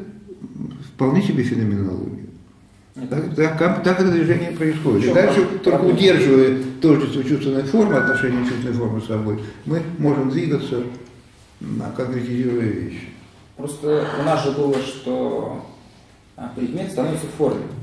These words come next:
Speaker 2: То есть у нас была феноменология, состоящая в том, что есть какой-то вот предмет.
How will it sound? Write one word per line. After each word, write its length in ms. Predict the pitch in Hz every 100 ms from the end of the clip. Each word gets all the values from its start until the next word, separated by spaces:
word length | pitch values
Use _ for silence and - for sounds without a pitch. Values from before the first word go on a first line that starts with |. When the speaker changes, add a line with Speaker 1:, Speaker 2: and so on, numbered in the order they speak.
| -
Speaker 2:
То 80 |
есть 100 | 104 123
у 20 |
нас 140 | 127
была 220 | 127 165
феноменология, 540 | 123 123 123 143 185 -
состоящая 460 | 120 - 127 120
в 80 | 123
том, 120 | 180
что 180 | - -
есть 240 | 120 151 -
какой-то 360 | - 139 127
вот 220 | 107 104
предмет. 380 | - 107 101 101